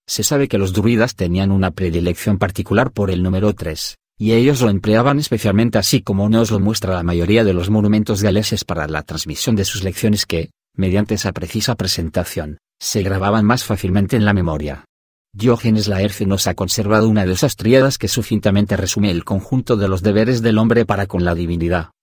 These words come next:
para con sus semejantes y para consigo mismo: honrar a los seres superiores, no cometer injusticias y cultivar en sí mismo la virtud viril. La literatura de los bardos ha propagado hasta nosotros una multitud de aforismos del mismo género,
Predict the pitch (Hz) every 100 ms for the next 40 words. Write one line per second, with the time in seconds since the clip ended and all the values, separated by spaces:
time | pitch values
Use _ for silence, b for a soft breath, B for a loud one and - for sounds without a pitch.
0 | _ 104 95 95 90 98 - 90 92 110
1 | 113 139 - 101 101 98 117 104 - 120
2 | 117 92 80 76 _ _ 95 101 113 107
3 | 90 - 110 101 - 95 95 101 104 90
4 | - - - _ 107 113 - 80 - 98
5 | 98 92 98 - 104 101 131 113 95 82
6 | 85 90 104 90 - 95 95 92 92 101
7 | 92 107 101 85 80 - - _ _ _
8 | _ - 92 101 90 98 92 113 107 95
9 | 95 95 95 113 101 95 110 90 113 107
10 | 117 110 - 127 110 - 110 113 110 95
11 | 92 95 95 127 117 101 - 95 110 104
12 | 95 85 82 87 87 113 87 76 -